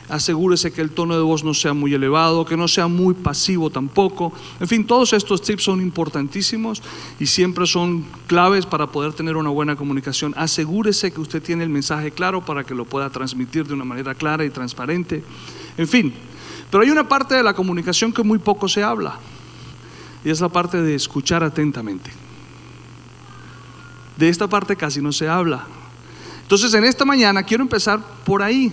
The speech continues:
Quiero asegurarme que, por favor, yo voy a hacer mi parte. Por lo menos voy a tratar, les prometo,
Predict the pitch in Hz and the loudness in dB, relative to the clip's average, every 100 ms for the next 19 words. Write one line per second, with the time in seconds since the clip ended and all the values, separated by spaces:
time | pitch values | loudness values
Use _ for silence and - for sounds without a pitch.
0 | - - 233 220 220 190 190 202 220 226 | 0 0 2 2 2 2 4 4 2 -2
1 | 185 170 165 170 190 233 - - - - | -4 -6 -6 -2 0 0 -2 -12 -16 -18
2 | - - - - 240 294 320 247 247 220 | -18 -20 -20 0 4 6 6 4 2 4
3 | 202 190 175 135 131 117 - - - - | 4 6 4 2 -6 -10 -16 -20 -20 -20
4 | - - - - 131 135 170 147 151 135 | -20 -20 -20 -10 -6 -2 0 0 0 -2
5 | 127 131 123 113 117 127 135 131 143 135 | -4 -2 -4 -4 -6 -6 -4 0 0 -2
6 | 123 | -8